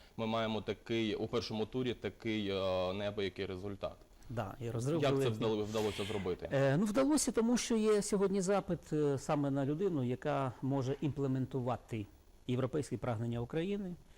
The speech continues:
Speaker 2: імплементувати угоду про асоціацію зону вільної торгівлі, яка підписана, фактично вже і буде підписана вже двадцять сьомого червня економічна частина цієї угоди. Сьогодні питання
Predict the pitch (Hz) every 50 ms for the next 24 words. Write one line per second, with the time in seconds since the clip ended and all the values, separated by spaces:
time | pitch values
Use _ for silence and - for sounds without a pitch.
0 | - - - - - - 127 117 127 127 127 131 120 123 123 123 127 123 117 -
1 | 131 120 117 113 110 123 113 113 117 - 113 117 117 - - 107 - 120 117 104
2 | - 120 107 117 117 113 117 110 113 113 113 113 107 - 147 156 190 202 202 190
3 | 175 175 175 - - 165 - - 156 - - 151 143 - - - 127 131 131 127
4 | 123 - - 110 - - 127 117 - - 117 110 107 110 117 113 110 117 123 113
5 | 107 - 104 - - 123 - - 110 110 110 101 101 104 110 104 104 113 110 -
6 | - 120 113 113 107 - - - 113 107 104 107 110 107 107 - - - - -
7 | - - - 113 110 135 180 196 - - 156 - - 143 - - 156 147 135 135
8 | 127 - - - - - - - - - - 139 131 127 123 120 117 120 117 113
9 | 107 113 110 110 - - - - - - - - - - - - 190 180 254 233
10 | 220 214 - - - - 226 220 214 196 175 156 147 139